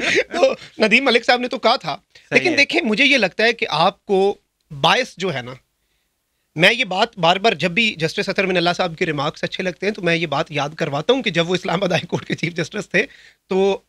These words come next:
Speaker 1: आप लोगों को भी कोई ज्यादा पसंद नहीं थे, आज अगर आपने उन्हें हीरो बनाया हुआ है।
Speaker 2: हम्म।
Speaker 1: आज भी इस्लामाबाद हाई कोर्ट के जजेस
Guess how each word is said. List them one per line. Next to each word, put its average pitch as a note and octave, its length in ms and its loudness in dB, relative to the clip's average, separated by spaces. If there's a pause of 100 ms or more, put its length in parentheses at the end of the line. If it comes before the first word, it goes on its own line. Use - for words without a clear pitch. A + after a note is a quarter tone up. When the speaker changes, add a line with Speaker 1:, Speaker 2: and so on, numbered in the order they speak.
Speaker 1:
आप G3 200 4
लोगों G#3+ 240 0
को G#3 100 -4
भी G3 80 -2
कोई F#3 140 -4
ज्यादा D3 220 2
पसंद D#3 320 -4
नहीं F3 200 4
थे, F3+ 120 -4
आज D3+ 220 -2
अगर D3 180 0
आपने C#3 220 -2
उन्हें C#3 220 -4
हीरो C3+ 180 -6
बनाया A2+ 260 -10
हुआ - 180 -20
है। - 320 -20
Speaker 2:
हम्म। G2+ 160 -20 (520)
Speaker 1:
आज F#3 260 2
भी C4+ 100 0
इस्लामाबाद A3+ 400 2
हाई F#3+ 120 2
कोर्ट G3+ 240 -4
के A3 100 -2
जजेस E3 420 -2